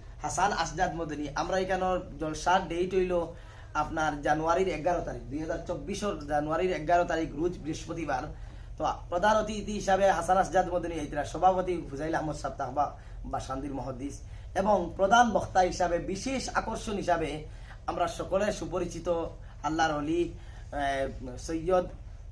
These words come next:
জুনাইদ আহমদ আল মদনী আল হুসাইনি উজান্ডির পীর সাহেব আইতরা। গতিকে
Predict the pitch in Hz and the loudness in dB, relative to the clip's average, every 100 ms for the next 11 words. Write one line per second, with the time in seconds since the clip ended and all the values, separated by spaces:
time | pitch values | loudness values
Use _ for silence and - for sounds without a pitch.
0 | - 131 165 190 196 185 185 175 165 165 | -10 -2 2 4 4 4 4 2 0 0
1 | 156 147 156 160 151 135 131 147 151 143 | -2 -2 -2 0 0 -4 -4 -4 -2 0
2 | 160 160 156 147 127 123 117 - - - | 0 0 -2 -4 -4 -4 -6 -10 -12 -12
3 | - - - - 143 143 156 170 170 165 | -12 -14 -14 -8 -8 -4 -2 2 0 -2